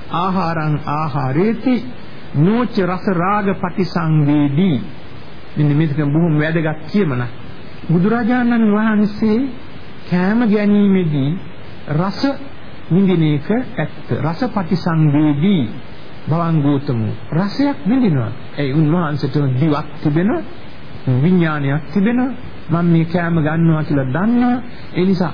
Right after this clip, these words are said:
අපට වැඩි හොඳට බුදු කෙනෙක්, රහත් කෙනෙක් ඒ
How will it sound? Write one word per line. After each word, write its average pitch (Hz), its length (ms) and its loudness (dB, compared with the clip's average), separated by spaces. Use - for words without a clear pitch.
අපට 202 360 -2
වැඩි 190 560 2
හොඳට 185 400 2
බුදු 208 300 2
කෙනෙක්, 147 380 0
රහත් 185 440 -2
කෙනෙක් 165 340 0
ඒ 180 360 2